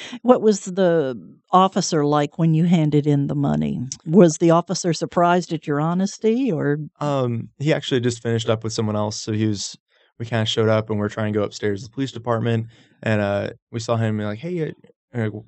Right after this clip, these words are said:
Speaker 2: wh-, what are you guys here for?" I'm like, "Oh, turning some money from, from the other day," and he's like, "All right." So he goes back and gets another
Speaker 1: <laughs>
Speaker 2: evidence bag, comes back out, and, um, he, he talked with us. He was very exhausted about the whole situation just because it was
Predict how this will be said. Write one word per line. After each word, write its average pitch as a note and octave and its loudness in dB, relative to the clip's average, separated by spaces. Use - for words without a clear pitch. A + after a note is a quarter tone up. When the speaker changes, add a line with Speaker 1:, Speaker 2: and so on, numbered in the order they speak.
Speaker 2:
wh-, A2 -2
what A2+ -4
are A2+ 0
you A#2+ 0
guys B2 0
here D#3 0
for?" G#2 -4
I'm G2 -6
like, G#2+ -6
"Oh, B2+ -4
turning G#2+ 0
some B2 -2
money A#2+ 0
from, A#2 -4
from A#2+ -6
the A#2+ -2
other A#2+ -2
day," G#2 -2
and G#2 -4
he's G2+ -6
like, G2 -8
"All B2+ 4
right." G#2+ 4
So A2+ -6
he G2+ -2
goes A2 2
back A2 0
and A2 0
gets A2+ 0
another A#2+ 4
Speaker 1:
<laughs> B2+ 4
Speaker 2:
evidence A#2+ -2
bag, A#2 -4
comes A#2 -4
back A2+ -6
out, A2 2
and, G2+ -6
um, G2 -4
he, G#2+ -2
he E3+ -2
talked D#3 0
with C#3+ 2
us. C3+ 0
He C3 -4
was A#2+ -6
very C#3+ 2
exhausted A#2 -2
about A2+ 0
the A#2 -4
whole A#2 0
situation A2 -4
just G#2 -8
because G#2+ -4
it G#2 -2
was G2+ -6